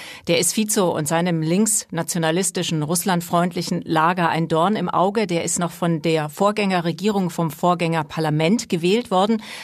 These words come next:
Und dann soll auch ein neuer Direktor von einem neuen Rundfunkrat, so kann man ihn nennen, gewählt werden,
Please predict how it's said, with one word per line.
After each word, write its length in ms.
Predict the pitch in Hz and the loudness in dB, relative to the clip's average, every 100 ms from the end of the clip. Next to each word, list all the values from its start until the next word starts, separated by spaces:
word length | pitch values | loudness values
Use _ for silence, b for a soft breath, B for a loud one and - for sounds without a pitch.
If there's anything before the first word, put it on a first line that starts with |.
| B | B
Und 160 | 185 175 | -2 2
dann 180 | 170 185 | 2 2
soll 200 | 185 180 | 2 0
auch 240 | 170 - | -2 -2
ein 240 | - 165 | -2 0
neuer 400 | 156 160 185 175 | 2 2 2 0
Direktor 680 | - 170 151 180 - 196 170 | -2 -6 -2 -4 -2 2 2
von 180 | 170 170 | 2 -2
einem 300 | 160 165 156 | -2 0 0
neuen 520 | 160 170 175 160 151 - | 2 2 2 0 -4 -6
Rundfunkrat, 1040 | 151 254 - 175 143 - 139 135 160 233 | 0 0 0 -2 -2 -6 -6 0 0 0
so 220 | - - 175 | -4 -6 -4
kann 140 | 196 | -2
man 140 | 190 | 0
ihn 160 | 185 180 | 0 0
nennen, 300 | 175 196 190 | 2 2 0
gewählt 440 | 180 160 185 208 | 0 2 2 2
werden, 320 | 185 175 180 | 2 2 0